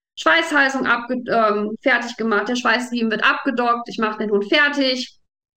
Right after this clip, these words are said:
Sie muss warten, also das ist zum Beispiel so ein typisches Ritual für uns. Sie muss dann warten, es ist mir egal, ob sie sich, ähm, setzt oder stehen bleibt. Ich gehe an den Anschuss, schaue mir den an.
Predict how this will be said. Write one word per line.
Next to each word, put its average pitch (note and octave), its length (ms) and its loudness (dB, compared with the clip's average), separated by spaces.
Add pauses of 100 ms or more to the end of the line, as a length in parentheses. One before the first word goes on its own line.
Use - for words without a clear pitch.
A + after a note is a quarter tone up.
(480)
Sie A#3 160 2
muss G3+ 240 0
warten, D4 400 4
also B3 180 0
das A#3 160 -2
ist A#3 120 -10
zum A3 100 -6
Beispiel G3+ 300 0
so G3 120 2
ein G3 60 -2
typisches A3+ 460 -4
Ritual F#3+ 420 0
für - 140 -4
uns. F4 260 2 (380)
Sie C4+ 120 0
muss C4+ 180 2
dann A#3 160 0
warten, D#4 280 2
es C4+ 80 -2
ist C4 120 -4
mir B3 140 0
egal, A3 300 2
ob G#3+ 100 -2
sie G3+ 120 -6
sich, F#3 340 -2
ähm, F3+ 380 0
setzt A#3+ 540 -2
oder G3 380 0
stehen F4+ 440 2
bleibt. E4 420 0 (340)
Ich F4+ 320 0
gehe C#4 140 0
an G#3+ 140 0
den F#3+ 140 0
Anschuss, E4+ 640 -2
schaue A#3+ 240 0
mir A3+ 100 0
den G3+ 200 -2
an. B3 260 2